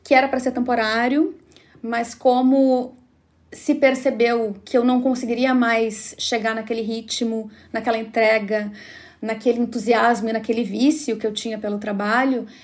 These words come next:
em al-, foi uma questão de meses pra que eu fosse, é, removida e retirada completamente da empresa.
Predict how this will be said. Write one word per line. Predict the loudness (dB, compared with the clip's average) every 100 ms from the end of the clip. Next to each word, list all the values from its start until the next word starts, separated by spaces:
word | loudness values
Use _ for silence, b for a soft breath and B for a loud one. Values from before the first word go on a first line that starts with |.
| B
em | 0 2
al-, | 2
foi | 0 0
uma | 2
questão | 2 0 2
de | 4
meses | 4 4 2 0
pra | -2 -2
que | -2
eu |
fosse, | -2 -2 -4 -4 -6 -4 -4 -6
é, | -4 -2 -2
removida | -2 -2 -2 -2 -6 -2 0
e | 0
retirada | -2 -2 -2 0 0 -2
completamente | -4 -4 -4 -2 -4 -2 -2 -2
da | -2
empresa. | -4 -4 -2 -2 -2 -2 -2